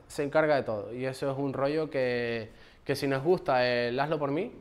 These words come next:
eso está, está planchado porque, porque al fin y al cabo hay cosas en las que está guay tener el control, pero también es una responsabilidad, ¿sabes? Si estamos hablando de,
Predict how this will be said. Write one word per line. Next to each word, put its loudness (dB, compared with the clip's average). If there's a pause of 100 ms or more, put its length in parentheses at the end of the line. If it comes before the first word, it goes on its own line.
(480)
eso -4
está, -2
está -6
planchado -4
porque, -6 (1040)
porque -4
al 0
fin -4
y -2
al -2
cabo 0 (840)
hay 0
cosas 0
en 2
las 0
que -6
está 4
guay 4
tener 0
el 0
control, 0 (680)
pero 0 (100)
también -2 (180)
es -8
una -2
responsabilidad, -4 (180)
¿sabes? -10
Si -6
estamos -6
hablando 0
de, -2